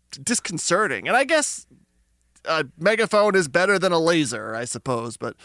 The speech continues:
from the comments section on Reddit, someone said, "I'm pretty sure these are knockoffs and not really Boston Dynamics robots." And I was like, "Well,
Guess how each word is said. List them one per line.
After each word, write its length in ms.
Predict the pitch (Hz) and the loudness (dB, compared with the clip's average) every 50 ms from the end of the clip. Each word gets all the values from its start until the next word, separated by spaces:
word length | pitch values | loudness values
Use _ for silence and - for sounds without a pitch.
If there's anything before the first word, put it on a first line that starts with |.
| - _ _ _ _ _ _ | -20 _ _ _ _ _ _
from 120 | - 170 160 | -6 -4 -4
the 80 | 160 | -2
comments 400 | - 175 180 202 208 180 147 - | -2 0 -2 0 0 -2 -2 -2
section 460 | - 160 139 - - - 127 127 123 117 | -2 -2 -2 -2 -2 -4 -4 -4 -2 -2
on 240 | 120 120 120 117 | -2 -2 -2 -4
Reddit, 320 | 113 127 151 165 151 120 - | -2 -2 -2 -2 -2 -4 -6
someone 240 | - 131 127 127 113 | -6 -6 -6 -6 -6
said, 260 | - 135 123 120 120 | -6 -4 -4 -4 -2
"I'm 140 | 127 131 123 | -4 -6 -6
pretty 260 | - - 165 143 151 | -6 -8 -8 -6 -6
sure 260 | 143 - - 151 147 | -8 -6 -6 -4 -4
these 200 | 139 139 131 120 | -4 -4 -4 -4
are 120 | 127 120 117 | -4 -4 -4
knockoffs 880 | 117 113 113 131 131 113 113 - - 113 110 107 117 156 175 - - - | -4 -4 -4 -4 -4 -6 -8 -8 -8 -6 -4 -2 -2 -4 -4 -4 -6 -4
and 180 | - 131 123 117 | -4 -4 -4 -2
not 220 | 123 131 123 - | 0 0 -2 -2
really 360 | 131 120 127 143 139 139 131 | -2 0 0 0 0 0 -2
Boston 420 | 117 - 127 117 123 127 - 131 120 | -2 0 0 0 0 -2 -6 -8 -6
Dynamics 460 | 117 113 117 120 123 113 113 - - | -6 -4 -4 -4 -4 -6 -6 -8 -4
robots." 480 | 127 123 127 117 107 - - 117 - 131 | -4 -2 -2 -2 -2 -4 -6 -6 -8 -6
And 80 | 117 | -8
I 20 | 120 | -8
was 100 | 123 123 | -6 -8
like, 140 | 120 117 - | -10 -10 -10
"Well, 140 | 131 110 | -12 -14